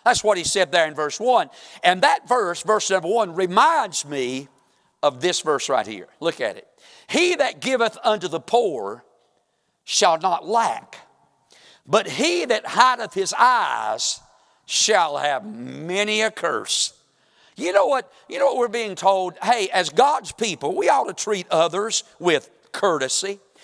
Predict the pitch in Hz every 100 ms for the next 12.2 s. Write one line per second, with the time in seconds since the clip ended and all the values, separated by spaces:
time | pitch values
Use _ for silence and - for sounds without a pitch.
0 | - 180 254 359 302 285 302 - 196 190
1 | 240 320 190 269 - 254 170 - 285 320
2 | - 165 139 131 117 - _ _ 117 208
3 | 285 202 165 - _ - - 269 - -
4 | - 135 107 - - - - 165 151 -
5 | 180 127 - 104 - 92 - _ _ -
6 | 226 622 165 - - 226 302 208 139 -
7 | 294 220 - - 151 - - - - _
8 | _ _ - 135 151 98 98 - - -
9 | _ _ _ - - 285 254 - _ _
10 | - - - 233 - - - 240 - 208
11 | - 220 175 165 294 320 254 226 175 165
12 | 180